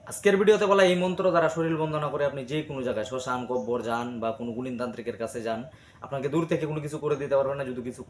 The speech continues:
খাইয়ে না দেয় আপনাকে, বা কোনো প্রকার জাদু টোনা, গুণ বান, ভূত প্রেত কোনো কিছু আপনার শরীরে কোনো প্রকার টাচ করতে পারবে না যতক্ষণ না পর্যন্ত আপনাকে কোনো কিছু খাইয়ে দেওয়া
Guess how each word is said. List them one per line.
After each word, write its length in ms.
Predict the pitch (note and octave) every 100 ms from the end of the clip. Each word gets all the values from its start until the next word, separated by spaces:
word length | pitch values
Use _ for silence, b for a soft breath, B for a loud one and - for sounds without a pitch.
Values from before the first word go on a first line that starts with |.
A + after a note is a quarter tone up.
| - -
খাইয়ে 260 | D#3+ F3 C#3+
না 60 | G#2+
দেয় 120 | G2+ F#2+
আপনাকে, 260 | G2 - - B B B B
বা 60 | C#3+ C#3
কোনো 120 | E3+ D#3+
প্রকার 200 | E3 - A#2+
জাদু 200 | D3+ D3+ D3+
টোনা, 180 | D3+ D3 C3+
গুণ 140 | D3 D3
বান, 120 | C#3+ C3+
ভূত 120 | C3+ D#3
প্রেত 160 | D#3 D3+
কোনো 100 | E3 D#3+
কিছু 120 | D#3+ D#3
আপনার 180 | D#3 D3+
শরীরে 240 | D3+ D3 D3+
কোনো 100 | C#3 C#3+ C#3+
প্রকার 220 | C#3 C#3 - - - - - - - - - D#3+
টাচ 140 | E3 -
করতে 180 | F3 F3+
পারবে 200 | E3+ F3+ G3
না 40 | A#3 - C#3+
যতক্ষণ 340 | C#3+ - D#3 D#3
না 60 | D#3+ D3
পর্যন্ত 260 | C3+ D3 C#3+
আপনাকে 200 | C#3 C3 B2+
কোনো 100 | C3+
কিছু 120 | B2+ B2+
খাইয়ে 260 | - D3 D#3+
দেওয়া 160 | C#3 A2+